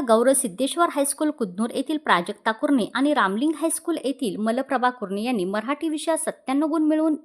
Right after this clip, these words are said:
तालुक्यात प्रथम क्रमांक मिळवला. दोघींनाही विशेष पारितोषिक देऊन सन्मानित करण्यात आलं. याशिवाय तालुक्यातील तब्बल साठ विद्यार्थ्यांना गौरवचिन्ह व प्रमाणपत्र प्रदान करण्यात आलं.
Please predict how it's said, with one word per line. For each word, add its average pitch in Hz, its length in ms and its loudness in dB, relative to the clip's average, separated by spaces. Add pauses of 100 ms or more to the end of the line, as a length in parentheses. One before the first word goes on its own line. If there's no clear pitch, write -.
(120)
तालुक्यात 226 420 0
प्रथम 285 300 -2
क्रमांक 208 360 -4
मिळवला. 165 380 -2 (720)
दोघींनाही 339 520 4
विशेष 302 280 0
पारितोषिक 226 600 0
देऊन 262 220 -2
सन्मानित 226 520 -2
करण्यात 165 280 -2
आलं. 156 220 -2 (640)
याशिवाय 349 500 4
तालुक्यातील 311 520 0 (100)
तब्बल 226 260 0
साठ 294 320 0
विद्यार्थ्यांना 247 600 -2 (120)
गौरवचिन्ह 285 540 0
व 330 140 0
प्रमाणपत्र 196 640 -4
प्रदान 180 320 -2
करण्यात 165 300 -4
आलं. 160 260 -4